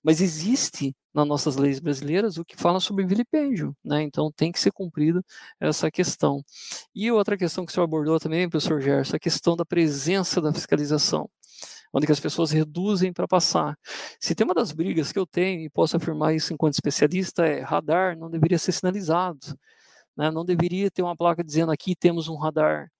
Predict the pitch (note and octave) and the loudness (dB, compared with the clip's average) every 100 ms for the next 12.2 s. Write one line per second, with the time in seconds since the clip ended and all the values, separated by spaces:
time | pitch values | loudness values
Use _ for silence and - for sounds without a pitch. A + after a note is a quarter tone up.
0 | - C#3 F#3+ G3+ - - - - - D#3 | -6 0 0 0 -6 -16 -10 -6 0 4
1 | D#3+ - F#3 G3 D3 - - E3 - D#3 | 4 2 -2 -2 -8 -4 2 2 0 -6
2 | C#3+ D#3+ D#3 - D#3 D3+ G3 D#3 D#3+ E3+ | 0 2 2 0 -6 -4 -4 -2 0 0
3 | D3+ D#3 E3 E3 D#3 D#3 D3 C3+ D3 C#3+ | -2 -2 -2 0 2 2 0 -2 0 0
4 | - D#3+ F#3+ - D#3+ D3 D3+ D3+ C#3 D3+ | 2 2 2 0 -10 0 2 2 0 0
5 | D3+ - D3 C3+ D#3 E3+ G#3+ F#3+ D3 - | 0 0 -4 -6 -2 2 2 0 -4 -10
6 | - - F#4+ G#3 F#3 G#3 A3 - G#3 A3+ | -20 -6 -2 2 2 2 -2 0 2 2
7 | A#3 D#4 - G3 A#3 D#3 D3 _ _ _ | -4 -4 0 0 0 -4 -12 _ _ _
8 | _ _ _ - - - E3 F3 A3+ G#3 | _ _ _ -18 -16 -8 -4 -2 2 2
9 | - E3 E3 D#3 E3 D#3 - D#3 C#3+ - | 0 -2 2 2 0 -4 0 0 0 0
10 | D3+ C#3 C#3 - C#3 C#3+ F3 G3 G#3+ A#3 | -2 0 -2 0 -2 2 2 4 2 0
11 | D#3+ G3 A#3+ D#3+ C#3+ _ - - - C#3+ | -2 0 2 2 -2 _ -20 -20 -8 0
12 | F3+ | 0